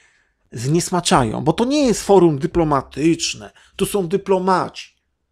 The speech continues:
„Szanowny panie Marku, dzisiaj wypiłem kaweczkę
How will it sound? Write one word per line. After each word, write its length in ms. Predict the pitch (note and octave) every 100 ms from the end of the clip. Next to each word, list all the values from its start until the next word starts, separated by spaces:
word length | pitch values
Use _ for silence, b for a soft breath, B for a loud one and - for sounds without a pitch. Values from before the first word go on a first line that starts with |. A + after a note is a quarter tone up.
| B B B -
„Szanowny 760 | - A3 G3 B3+ E4+ D4 D4+
panie 340 | C#4+ C#4 C#4+ C#4
Marku, 680 | C4+ B3+ F3+ C3+ A#2+ - D3 B -
dzisiaj 360 | G3+ C#4+ C#4+
wypiłem 480 | A3+ C4 C4+ C4 F#3+
kaweczkę 1200 | F#3+ G#3+ D3 D#3+ F#3+ G#3+ A3 - - D4 E4 F4